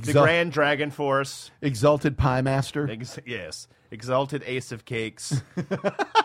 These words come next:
Speaker 2: of the Ku Klux Klan.
Speaker 1: Mm-hmm. Yeah.
Speaker 2: Good job. Good job with
Speaker 1: So,
Speaker 2: that.
Speaker 1: just don't be a dick.
Speaker 2: Yeah.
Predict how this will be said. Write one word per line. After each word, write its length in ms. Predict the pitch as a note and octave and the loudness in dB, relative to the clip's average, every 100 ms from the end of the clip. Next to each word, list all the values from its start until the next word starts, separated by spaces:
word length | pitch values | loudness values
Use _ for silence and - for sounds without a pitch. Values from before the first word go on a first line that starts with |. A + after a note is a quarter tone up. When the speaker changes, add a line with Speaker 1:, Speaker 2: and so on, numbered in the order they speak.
| - F#4+ - - - - | 2 0 0 -6 -6 -4
Speaker 2:
of 200 | - A#2+ | -4 -2
the 220 | - F4 - | -4 -4 -4
Ku 240 | F3+ E3 | -6 -6
Klux 380 | - C#3 - - | -6 -6 -6 -12
Klan. 520 | - B2+ G2 D#2+ D2 | -4 -2 -2 -6 -10
Speaker 1:
Mm-hmm. 1200 | E3 E3 D3+ D3 C3 - _ - _ _ _ _ C3+ | -6 -4 -2 -4 -6 -12 _ -20 _ _ _ _ -4
Yeah. 200 | B2 D#2 - _ | -4 -4 -10 _
Speaker 2:
Good 140 | A#2+ G#2 | -10 -8
job. 420 | G2+ F2 D2+ - _ _ _ _ _ _ _ _ _ _ _ | -6 -6 -8 -14 _ _ _ _ _ _ _ _ _ _ _
Good 140 | - F2+ | -16 -12
job 180 | E2+ | -12
with 80 | - | -8
Speaker 1:
So, 160 | - A2+ | -4 -4
Speaker 2:
that. 120 | G#2 _ _ _ | -4 _ _ _
Speaker 1:
just 200 | F#3+ F#3+ | -8 -2
don't 180 | A3 G3 | 0 2
be 120 | E3 | 2
a 60 | A#2+ | 2
dick. 420 | A2 F#2 - - | -2 -6 -10 -18
Speaker 2:
Yeah. 280 | - B2 F2+ | -6 -6 -6